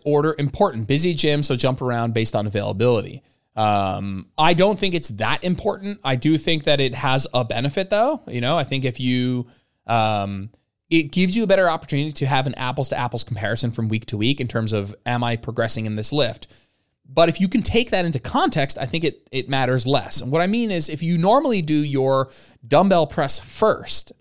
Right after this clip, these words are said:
and next week you do it last, you should suspect to be weaker. You should expect to be weaker. And if you can know that, then I think it matters less. If you did eight eight eight last week and you do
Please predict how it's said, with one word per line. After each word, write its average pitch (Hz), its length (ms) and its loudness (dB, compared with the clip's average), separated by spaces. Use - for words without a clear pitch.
and 147 320 2
next 190 400 2
week 139 180 -2
you 143 80 2
do 131 140 2
it - 140 0
last, 123 680 -2
you 156 160 2
should 196 260 2
suspect - 840 -2
to 135 140 -2
be 131 160 0
weaker. 117 420 -4
You 120 100 -4
should - 320 -2
expect - 680 -4
to 131 100 -4
be 117 160 -2
weaker. 113 400 -6
And 143 100 2
if 147 120 0
you 208 100 4
can 156 240 0
know 240 280 4
that, 117 360 -6
then 180 200 2
I 180 60 0
think 208 220 -4
it 190 60 -6
matters 160 340 0
less. - 320 0
If - 120 -6
you 143 60 -2
did 165 260 0
eight 151 160 0
eight 143 140 2
eight 190 180 2
last 120 280 -2
week 117 240 -4
and 127 160 2
you 139 100 4
do 131 400 2